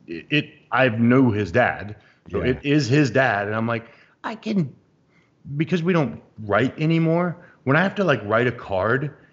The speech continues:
Speaker 1: it looks like I'm holding the pen like this, and I'm
Speaker 2: Yep.
Speaker 1: using a crayon 'cause it's so terrible. And I'm going slow trying to make it look good. And I'm like, "I can't draw a stick man, and you can do this." It just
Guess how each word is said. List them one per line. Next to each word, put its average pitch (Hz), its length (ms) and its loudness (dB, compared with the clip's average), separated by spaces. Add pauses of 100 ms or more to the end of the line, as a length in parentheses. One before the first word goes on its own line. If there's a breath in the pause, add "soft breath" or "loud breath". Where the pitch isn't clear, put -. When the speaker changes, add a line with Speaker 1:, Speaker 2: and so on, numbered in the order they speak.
(120)
Speaker 1:
it 139 120 -6
looks 165 300 -2
like 180 180 0
I'm 139 160 4
holding 139 500 0
the 135 80 -2
pen 131 380 -4
like 113 300 -2
this, 117 680 0 (280 loud breath)
and 123 120 4
I'm 123 100 6
Speaker 2:
Yep. 120 80 6
Speaker 1:
using 123 240 2
a 113 60 0
crayon 95 800 -4 (280 soft breath)
'cause 113 140 -4
it's - 160 -4
so 156 440 0
terrible. 90 800 -2 (200)
And 139 80 4
I'm 190 80 4
going 185 220 6
slow 139 420 2
trying 117 180 -2
to 113 60 -2
make 113 160 -4
it 107 60 -6
look 120 200 -8
good. 98 120 -6
And 92 100 -8
I'm 113 80 -4
like, 113 140 -8 (920 soft breath)
"I - 20 -14
can't 170 220 -6
draw 120 160 0
a - 20 -10
stick - 380 -6
man, 98 180 -2
and 90 80 -2
you 98 100 -2
can 101 140 -4
do 90 100 -2
this." 87 280 -2
It - 40 -4
just 113 180 0